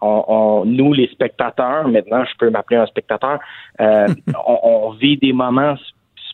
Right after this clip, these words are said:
Speaker 1: spéciaux comme, euh, en regardant le sport. Et, et ce soir, de, de, de pouvoir honorer, oui, les bénévoles,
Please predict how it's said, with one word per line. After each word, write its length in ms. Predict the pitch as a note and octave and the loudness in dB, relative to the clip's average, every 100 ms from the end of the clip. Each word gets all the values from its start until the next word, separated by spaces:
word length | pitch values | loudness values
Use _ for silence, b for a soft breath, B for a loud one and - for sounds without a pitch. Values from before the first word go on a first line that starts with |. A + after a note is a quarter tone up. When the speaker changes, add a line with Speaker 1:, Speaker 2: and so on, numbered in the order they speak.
| - | -6
Speaker 1:
spéciaux 600 | C#3 B2+ - C3+ D3 D#3 - | -4 -4 -8 -2 0 2 0
comme, 280 | B2 A#2 - | -2 -2 -2
euh, 220 | - E2+ F#2 | -2 0 0
en 140 | G#2+ | -2
regardant 360 | A2+ B2 A2+ C3 | -2 -2 0 0
le 140 | B2+ | 0
sport. 500 | A2+ - C3 D#3 D3+ B B B B - | -4 -6 -4 -2 -4 B B B B -6
Et, 460 | A#2 A#2+ A2+ - | 0 2 2 0
et 100 | A2+ - | -4 -2
ce 80 | B2 | -4
soir, 380 | - C3 C#3+ D3+ | 0 2 2 2
de, 120 | A#2+ A2+ | 0 0
de, 140 | G#2+ | 0
de 100 | A2+ | 0
pouvoir 360 | G#2+ - A#2+ A2+ | -4 -4 -2 0
honorer, 540 | B2 B2+ A#2+ A#2 C3 C#3 A#2+ A2 | 0 0 -2 -4 -4 -4 -6 -2
oui, 160 | D#3 | 0
les 120 | C#3 B2+ | 2 0
bénévoles, 600 | B2+ B2+ A#2+ B2 B2+ | 0 0 0 0 -2